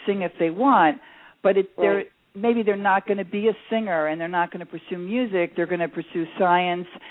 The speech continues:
Speaker 1: and politics or social change, even though genetically they have my genes, which says,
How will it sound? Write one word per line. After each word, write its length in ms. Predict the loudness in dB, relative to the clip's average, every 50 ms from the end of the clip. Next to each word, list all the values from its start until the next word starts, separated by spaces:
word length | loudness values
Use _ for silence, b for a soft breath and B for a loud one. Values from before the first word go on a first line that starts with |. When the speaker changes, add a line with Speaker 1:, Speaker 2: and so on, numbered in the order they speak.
| B B B B B
Speaker 1:
and 320 | 2 2 2 2 0 -4 -6
politics 680 | -2 2 2 4 4 2 0 -2 -4 -6 -6 -6 -8 -10 -8
or 280 | -4 -2 0 0 0 -2 -2 -2
social 280 | -2 -2 -2 -6 -10 -10 -6 -4
change, 340 | -2 -2 -2 -2 -4 -8 -12 -14 B B B B B B
even 300 | -2 -2 0 2 2 4 4
though 360 | 4 6 4 4 2 0 -2 -2 -4
genetically 920 | -6 0 2 4 4 4 2 0 -2 -2 0 2 2 2 0 -2 -4 b b b b b b 0
they 160 | 2 4 4 2 0
have 280 | -2 -2 -2 -2 -4
my 180 | -4 -4 -6 -6 -6 -4
genes, 420 | -2 0 0 0 0 -4 -6 -8 -6
which 140 | -4 -4 -4 -2 2
says, 240 | 4 4 4 4